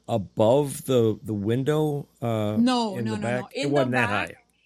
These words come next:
Speaker 2: in the back, I think I had probably, when, when I started the, the evacuation, it was up to my ankles, the water.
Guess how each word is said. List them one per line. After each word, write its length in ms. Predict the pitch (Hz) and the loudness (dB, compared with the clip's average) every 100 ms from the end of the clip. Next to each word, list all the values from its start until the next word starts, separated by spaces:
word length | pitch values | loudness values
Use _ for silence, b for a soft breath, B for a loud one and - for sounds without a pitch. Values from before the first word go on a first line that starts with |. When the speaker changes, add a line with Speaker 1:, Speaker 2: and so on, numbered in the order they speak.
| _ | _
Speaker 2:
in 160 | 269 277 | 2 4
the 120 | 294 | 4
back, 320 | 247 262 285 | 4 2 4
I 120 | 277 | 0
think 340 | 247 262 262 269 | 0 -2 -4 -2
I 140 | 233 247 | -2 0
had 460 | 247 233 233 233 - _ _ _ _ _ _ _ _ _ - | 0 0 0 -4 -10 _ _ _ _ _ _ _ _ _ -12
probably, 640 | - 254 254 302 302 311 311 | 2 6 6 6 6 6 6
when, 260 | 254 254 247 | 6 6 6
when 200 | 247 254 | 4 4
I 120 | 262 285 | 4 0
started 600 | - - 277 277 302 262 | -2 0 4 4 2 -2
the, 240 | 311 311 | -2 -2
the 180 | 233 285 | -4 -4
evacuation, 680 | 285 285 285 262 254 - 311 | -2 -4 -2 -2 -2 -2 0
it 100 | 262 | 0
was 140 | 254 262 | 0 0
up 240 | - 214 | 0 0
to 100 | 285 | 0
my 180 | 240 214 233 | 0 -2 0
ankles, 500 | 226 226 277 294 - | 2 2 0 -2 2
the 120 | 220 | 4
water. 500 | 202 208 220 269 | 6 6 6 4